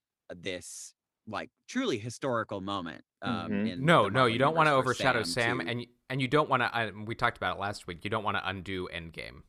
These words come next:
Speaker 3: like, the, the ending of
Speaker 2: Yes.
Speaker 1: Also
Speaker 3: of Endgame.
Speaker 1: that,
Speaker 2: Because
Speaker 1: yes.
Speaker 2: that scene is just so beautiful.
Speaker 3: Yeah.
Speaker 2: And,
Speaker 1: Right.
Speaker 2: and it really, a-, and then with the s-, uh, basically storybook ending of Cap with, um, oh God, her name is
Speaker 3: Peggy.
Speaker 2: escaping me. D-,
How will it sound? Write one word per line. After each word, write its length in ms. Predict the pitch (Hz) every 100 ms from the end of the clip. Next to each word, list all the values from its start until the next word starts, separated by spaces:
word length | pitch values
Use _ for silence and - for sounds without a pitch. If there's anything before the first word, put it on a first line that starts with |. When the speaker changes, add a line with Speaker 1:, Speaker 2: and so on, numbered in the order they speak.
| _ _
Speaker 3:
like, 240 | 92 85 -
the, 120 | 92
the 160 | 92 92
ending 360 | 95 90 82
of 200 | 76 76
Speaker 2:
Yes. 260 | 127 135 -
Speaker 1:
Also 360 | 143 143 90 110
Speaker 3:
of 60 | 101
Endgame. 0 |
Speaker 1:
that, 200 | 82 80
Speaker 2:
Because 180 | - -
Speaker 1:
yes. 100 | 131
Speaker 2:
that 200 | 120 -
scene 380 | - 139 127
is 220 | 117 107 -
just 380 | 110 - -
so 260 | 139 127 120
beautiful. 680 | 95 95 95 90 - 85 80 -
Speaker 3:
Yeah. 80 | - _ _ -
Speaker 2:
And, 180 | 107 107
Speaker 1:
Right. 120 | -
Speaker 2:
and 120 | 127
it 60 | 139
really, 420 | 147 170 165 147 147
a-, 160 | 147 143
and 140 | 143
then 160 | 147 143 _ -
with 160 | 127 -
the 60 | -
s-, 160 | - _ - -
uh, 80 | - 113 -
basically 460 | 131 - 151 107
storybook 600 | 95 - 123 135 120 104 -
ending 440 | 101 107 92 85
of 200 | 87 87
Cap 420 | - 113 95 - - _ 104
with, 320 | 95 - - 90
um, 380 | 87 80 82 95 _ _ -
oh 40 |
God, 160 | - 80
her 100 | 82
name 200 | 80 80
is 80 | 76 _ -
Speaker 3:
Peggy. 220 | 90 76
Speaker 2:
escaping 560 | - 78 78 80 82
me. 240 | 80 82 - _ _ -
D-, 100 | 113